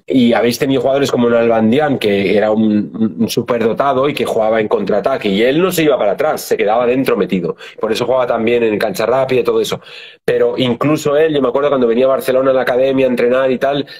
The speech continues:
yo le decía, "¿Pero por qué no consigues llegar más a volear? Que tú juegas metido, o sea, tienes que cerrar mucho más jugadas". Y entonces siempre me, me hacía bromas, él me decía, "No, mira", se ponía al, detrás de la línea de,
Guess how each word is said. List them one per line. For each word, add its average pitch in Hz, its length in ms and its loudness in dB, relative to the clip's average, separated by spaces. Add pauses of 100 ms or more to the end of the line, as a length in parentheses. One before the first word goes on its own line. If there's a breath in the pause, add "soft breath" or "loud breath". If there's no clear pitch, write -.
(160 loud breath)
yo 120 100 0
le 131 80 2
decía, 120 200 -2
"¿Pero 117 140 0
por 117 120 -4
qué 175 400 -2
no 156 380 0 (160)
consigues 139 480 -2
llegar 135 260 2
más 139 240 0
a 147 60 0
volear? 143 380 2
Que 135 80 -4
tú 123 160 -8 (200)
juegas 147 420 -2
metido, 160 340 0
o 131 40 0
sea, 123 200 -2
tienes 151 240 -2
que 175 100 0
cerrar 151 300 -2
mucho 156 220 0
más 143 180 -2
jugadas". 143 340 -2 (260 loud breath)
Y 110 60 -2
entonces 131 180 0
siempre 147 260 0
me, 139 180 0
me 120 100 2
hacía 135 220 0
bromas, 123 400 0
él 98 100 -2
me 101 80 2
decía, 101 240 -2
"No, 139 80 2
mira", 143 160 0 (180 loud breath)
se - 140 -4
ponía 127 280 2
al, 123 120 0
detrás 123 340 2
de 143 100 2
la 139 120 2
línea 139 320 2
de, 101 380 2